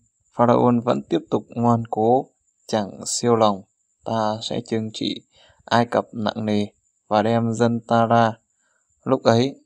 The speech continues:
người Ai Cập mới ý thức được rằng ta chính là Đức Chúa Trời. Môi-se và Aaron làm đúng theo lời Chúa bảo họ. Lúc yết kiến Pharaoh, Môi-se đã được tám mươi tuổi, còn Aaron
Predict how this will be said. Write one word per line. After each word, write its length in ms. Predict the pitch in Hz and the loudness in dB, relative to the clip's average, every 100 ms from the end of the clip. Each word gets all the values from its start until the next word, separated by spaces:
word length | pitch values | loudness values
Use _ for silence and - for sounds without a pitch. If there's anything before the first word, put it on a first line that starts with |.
| - | -6
người 160 | 113 | -2
Ai 180 | 113 120 120 | 2 0 2
Cập 200 | 110 - _ - | -2 -2 _ -10
mới 500 | 113 113 123 147 _ _ _ - | -4 0 0 -2 _ _ _ -4
ý 200 | 127 139 | -2 -2
thức 140 | 170 - | -4 -4
được 180 | 120 107 110 | -4 -2 -2
rằng 180 | 110 107 _ _ - | -2 -4 _ _ -6
ta 220 | 117 117 - | -4 -4 -6
chính 300 | 113 139 139 | -8 -6 -4
là 180 | 101 98 | -4 -6
Đức 100 | 120 | -8
Chúa 100 | 127 123 | -10 -6
Trời. 220 | 117 104 _ _ _ _ - _ | -4 -4 _ _ _ _ -20 _
Môi-se 420 | 143 135 - 135 | -2 0 0 -2
và 120 | 120 120 | -2 -2
Aaron 440 | 123 120 123 120 | -2 -2 0 0
làm 260 | 113 110 117 | -2 -4 -6
đúng 240 | 123 143 | -6 -6
theo 200 | 139 123 | -6 -2
lời 260 | 110 107 104 | 0 0 -2
Chúa 160 | 117 123 | -4 -4
bảo 260 | - 104 | -4 -6
họ. 280 | 110 95 - _ _ _ _ _ _ | -6 -8 -10 _ _ _ _ _ _
Lúc 200 | 123 127 | -4 -2
yết 140 | 131 - | -2 -2
kiến 180 | 127 127 | -4 -2
Pharaoh, 560 | - 123 117 113 113 113 - _ _ - - | -4 -2 0 2 0 -4 -10 _ _ -20 -6
Môi-se 560 | 120 123 - 120 120 113 | 2 2 2 -2 0 0
đã 160 | 120 | 0
được 220 | 127 101 - _ _ - | 2 0 -2 _ _ -6
tám 240 | 107 127 | -4 -2
mươi 160 | 127 120 | -2 -4
tuổi, 280 | - 101 98 - | -4 -6 -6 -8
còn 280 | - 113 107 _ _ | -2 -2 -4 _ _
Aaron 380 | 110 117 113 | -2 -2 0